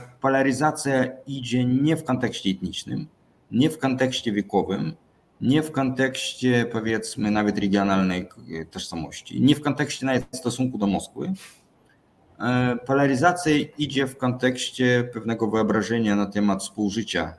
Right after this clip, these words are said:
ludzi na Ziemi i pewnych porządków etycznych. Myślę, że to jest jakby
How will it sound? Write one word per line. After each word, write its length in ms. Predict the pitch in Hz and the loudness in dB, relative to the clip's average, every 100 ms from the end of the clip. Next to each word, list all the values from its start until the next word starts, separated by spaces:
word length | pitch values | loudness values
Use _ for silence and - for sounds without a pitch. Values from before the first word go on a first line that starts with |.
| _ | _
ludzi 280 | 98 92 90 | -4 -2 -2
na 120 | 90 | -4
Ziemi 520 | 95 135 165 175 143 - - | -2 0 0 0 -4 -6 0
i 500 | 127 131 131 131 123 | 4 6 4 2 0
pewnych 260 | 113 117 | 2 0
porządków 420 | - 98 95 82 - | 2 0 0 -2 -20
etycznych. 460 | - - - _ _ _ _ - | -14 -14 -14 _ _ _ _ 4
Myślę, 360 | 131 - 127 | 4 4 2
że 80 | 123 | 0
to 220 | - 131 | 0 2
jest 400 | 127 123 - 113 | 4 4 0 -4
jakby 560 | 110 104 101 101 107 | 0 0 -2 0 2